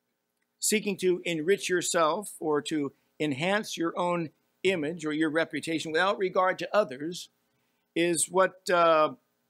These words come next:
destroys lives, it destroys culture, it ruins entire nations. Greed,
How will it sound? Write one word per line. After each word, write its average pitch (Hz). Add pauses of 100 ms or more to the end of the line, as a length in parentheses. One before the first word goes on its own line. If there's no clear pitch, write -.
(360)
destroys 175
lives, 170
it 170
destroys 156
culture, -
it 185
ruins 202
entire 190
nations. 196 (920)
Greed, 208